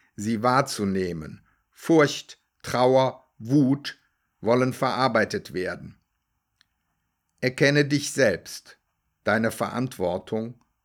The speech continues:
und arbeite daran, dich ihr zu stellen, ist der eine Weg.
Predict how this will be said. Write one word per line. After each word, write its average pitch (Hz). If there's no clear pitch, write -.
und 117
arbeite 110
daran, 98
dich 107
ihr 113
zu -
stellen, 107
ist -
der 135
eine 131
Weg. 85